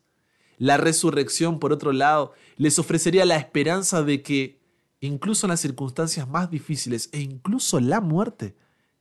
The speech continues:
la victoria ya estaba asegurada. Por eso el apóstol Pablo le escribe luego a la iglesia en Roma, ¿no? En Romanos capítulo catorce, versículos ocho y nueve, diciendo: "Pues si vivimos, para el Señor vivimos.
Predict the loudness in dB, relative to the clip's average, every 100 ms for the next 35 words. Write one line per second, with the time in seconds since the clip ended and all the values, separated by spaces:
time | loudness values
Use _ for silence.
0 | -4 0 0 2 2 2 0 -2 0 0
1 | 0 -4 -4 -6 -10 -16 _ _ _ _
2 | _ _ 0 2 4 2 2 0 2 4
3 | 4 4 2 0 0 4 4 6 4 4
4 | 2 0 -2 -4 0 0 0 -4 -2 -2
5 | -4 -4 -6 -4 -4 -4 -2 -2 -2 -2
6 | -2 0 0 -2 -2 -4 -2 -2 2 0
7 | 0 -4 -4 -2 0 0 0 -2 -4 -2
8 | -4 -4 _ _ _ -6 -2 0 0 0
9 | 0 0 -4 -4 -6 -8 -14 _ _ -8
10 | -4 -2 -2 -4 -4 -2 -2 -2 -4 -8
11 | -16 -20